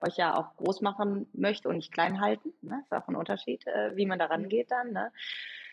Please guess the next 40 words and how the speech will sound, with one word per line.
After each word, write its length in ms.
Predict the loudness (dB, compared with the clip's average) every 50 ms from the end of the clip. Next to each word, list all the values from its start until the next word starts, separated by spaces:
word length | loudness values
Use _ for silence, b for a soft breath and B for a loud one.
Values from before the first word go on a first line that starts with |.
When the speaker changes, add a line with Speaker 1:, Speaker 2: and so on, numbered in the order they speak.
| B B _
Speaker 1:
Ähm, 440 | 4 6 6 8 8 6 6 4 2 2
aber 180 | 4 4 6
was 180 | 4 2 4 2
mache 140 | 2 4 4
ich, 80 | 4 4
wenn 200 | 6 6 6 8
du 60 | 6 6
jetzt 180 | 4 4 2
die 80 | 0 2
Angst 240 | 2 0 0 -2 -6
kommst? 320 | -8 -8 -8 -8 -6 -4
„Ja, 200 | -2 0 2 2
ich 160 | 0 0 0 2
würd 260 | 2 2 2 0 0
gern, 360 | 2 2 4 4 2 0 0
aber 140 | 0 -2 -2
ich 100 | -4 -4
habe 120 | -2 0
eigentlich 340 | 0 0 0 -2 -4 0 2
Angst.“ 600 | 2 4 4 4 4 4 2 0 0 -4 -10 -20 _ _ _ _ _ _ _ 2
Also 180 | 4 4 4
Partner 460 | 4 4 4 4 6 6 6 6 6
helfen 340 | 6 6 6 4 6 6 4
da 60 | 4
auf 100 | 4 4
jeden 220 | 4 4 4 4 4
Fall, 240 | 4 4 6 8 8
da 80 | 8 6
gebe 140 | 6 4
ich 80 | 4 4
dir 120 | 2 4
recht. 200 | 4 4 2 2
Hast 160 | 0 0 0 2
du 40 |
noch 200 | 2 2 2 4
was, 160 | 4 4 4 4 2
wenn 100 | 0 2
einer 300 | 2 4 4 4 4 4 4
so 100 | 4 4
sagt: 200 | 4 4 2 2